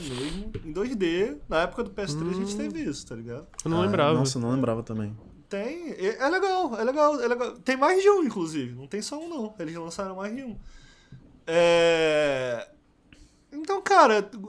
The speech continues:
Speaker 1: é, é, eu acho assim,
Speaker 3: Assim,
Speaker 1: porra,
Speaker 3: eu,
Speaker 1: hum.
Speaker 3: eu, eu, eu gosto que a série volte assim, do
Speaker 1: Sim,
Speaker 3: que,
Speaker 1: é
Speaker 3: tipo,
Speaker 1: isso,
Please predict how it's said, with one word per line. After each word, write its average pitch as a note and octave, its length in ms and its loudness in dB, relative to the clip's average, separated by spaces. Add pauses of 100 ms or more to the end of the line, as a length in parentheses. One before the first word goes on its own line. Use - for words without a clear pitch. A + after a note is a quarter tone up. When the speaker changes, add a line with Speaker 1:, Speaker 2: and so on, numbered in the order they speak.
Speaker 1:
é, G#3+ 300 0
é, G#3+ 40 4
eu A#3+ 200 4
acho C#4 160 6
assim, F3+ 420 0 (1800)
Speaker 3:
Assim, G3 260 10
Speaker 1:
porra, C#3 220 6
Speaker 3:
eu, C#3+ 120 0 (400)
Speaker 1:
hum. E3 260 -8 (420)
Speaker 3:
eu, D3+ 100 4
eu, D#3+ 260 4
eu D#3+ 120 6
gosto D3+ 840 6 (360)
que - 100 2
a C3+ 80 6
série C3 460 6
volte A#2 420 0
assim, E3 440 0 (1080)
do B2 140 -4
Speaker 1:
Sim, B3+ 140 2
Speaker 3:
que, D4 80 6
Speaker 1:
é B2 80 6
Speaker 3:
tipo, A3 420 4
Speaker 1:
isso, A#2 340 2